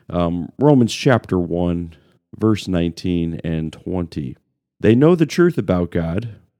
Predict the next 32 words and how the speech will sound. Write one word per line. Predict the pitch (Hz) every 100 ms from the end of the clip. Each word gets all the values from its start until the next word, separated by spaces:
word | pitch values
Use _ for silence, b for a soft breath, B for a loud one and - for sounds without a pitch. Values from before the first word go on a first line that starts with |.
| -
because | 95 104 98
he's | 98 95 87
made | 90 113
it | 131 - -
obvious | 92 92 - 78 78
for | - 78
them. | - - - - _ _ _
For | _ 98 -
ever | - 135 175
since | - 127 120
the | - 98
world | 95 107 110
was | 113
created, | - 101 82 80 80 78 - _ _ _
people | - 135 131 127
have | 120 -
seen | - 123 123 120
the | 113 -
earth | 92 101 101
and | 98
sky. | 95 - 71 62 - - _ _ _ -
Through | 113 113 -
everything | 117 127 147 139 147 139
God | 131 123 135 113
made, | 82 80 82 82 _ _ _ _ -
they | 92
can | - 92
clearly | - - 135 160 180 175 180
see | - - 107 90
his | 90 82
invisible | 85 82 - 101 117 120 123
qualities, | 123 - 87 76 71 71 73 -